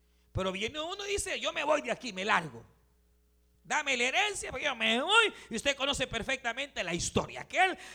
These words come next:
aquel es el hijo perdido, el que se larga de la casa, el que toma la herencia y se fue. Ah, dejó, cayó, cayó de la fe, cayó de la gracia, y allá anda dándole con todo en el mundo. Allá anda que él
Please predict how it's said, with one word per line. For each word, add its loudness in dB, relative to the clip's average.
aquel 2
es 4
el -2
hijo 0
perdido, 4
el 4
que 2
se 4
larga 6
de 0
la 2
casa, 4
el 2
que 2
toma 2
la 2
herencia 4
y 8
se 10
fue. 10
Ah, 2
dejó, 6
cayó, 8
cayó 4
de 2
la 6
fe, 6
cayó 6
de 8
la 6
gracia, 2
y 2
allá 10
anda -4
dándole 2
con 2
todo 6
en 0
el 0
mundo. -8
Allá 6
anda 0
que 6
él 4